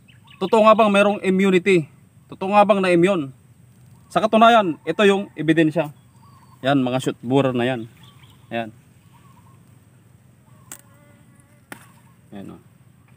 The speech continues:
Wala na. So, yung naunang product na pinakita ko sa inyo ay itong tatlo na to. Andiyan yung Guard Max, Nimbicidin,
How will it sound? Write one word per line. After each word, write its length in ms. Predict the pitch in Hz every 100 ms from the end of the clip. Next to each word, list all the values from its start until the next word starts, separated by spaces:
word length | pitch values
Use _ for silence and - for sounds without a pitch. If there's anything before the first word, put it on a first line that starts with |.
| _ _ _ _ _ _ _ _ _ 113
Wala 80 | 135
na. 140 | 117 110 - _ - _ - - - - - - - -
So, 80 |
yung 160 | 226 240
naunang 320 | 320 277 269
product 400 | 254 262 202 190
na 80 | 202
pinakita 400 | 202 202 262 233
ko 80 | 220
sa 80 | 202
inyo 320 | 175 147 135 - _ _
ay 80 | 147
itong 160 | 170
tatlo 240 | 160 151 165
na 160 | 143
to. 160 | 147 139 - _ _ _ _ _ _ _ _ _ _ _ _ _ - _ _ _ _ _ _ _ - _ _ _ _ _ 127
Andiyan 240 | 143 170
yung 80 | 165
Guard 160 | 170 190
Max, 560 | 208 214 - - - _ _ _ _ _ _ _ _ _ _ _
Nimbicidin, 720 | 131 139 170 180 185 214 220